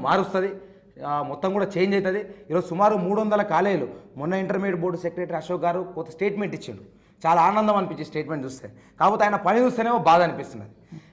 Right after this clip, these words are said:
ఆయన స్టేట్మెంట్ ఏమి ఇచ్చిండు? రెసిడెన్షియల్ పర్మిషన్ రాష్ట్రంలో ఏ ఒక్క కాలేజీకు లేదని చెప్పి చెప్పిండు. నేను అశోక్ గారిని అడుగుతున్నా, హరీష్ రావు ఇంటి పక్కనే అపార్ట్మెంట్లో రెసిడెన్షియల్ కాలేజ్ కొనసాగుతుంది, మరి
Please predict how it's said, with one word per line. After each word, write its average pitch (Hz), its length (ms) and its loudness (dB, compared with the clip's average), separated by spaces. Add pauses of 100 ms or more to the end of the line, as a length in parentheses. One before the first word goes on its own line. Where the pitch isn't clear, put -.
ఆయన 185 140 2
స్టేట్మెంట్ 202 520 4
ఏమి 233 100 6
ఇచ్చిండు? 226 320 2 (500)
రెసిడెన్షియల్ 247 640 6
పర్మిషన్ 226 440 0 (160)
రాష్ట్రంలో 233 460 4 (180)
ఏ - 20 6 (100)
ఒక్క 254 140 4 (120)
కాలేజీకు 214 420 4 (100)
లేదని 185 260 4
చెప్పి 185 200 0
చెప్పిండు. 151 300 -6 (380)
నేను 226 140 4
అశోక్ 226 360 6
గారిని 240 220 6
అడుగుతున్నా, 214 380 0 (120)
హరీష్ 247 260 2
రావు 254 220 8
ఇంటి 226 220 -2
పక్కనే 226 360 2 (120)
అపార్ట్మెంట్లో 214 640 2 (300)
రెసిడెన్షియల్ 233 640 2
కాలేజ్ 226 300 4
కొనసాగుతుంది, 190 720 2 (340)
మరి 202 180 2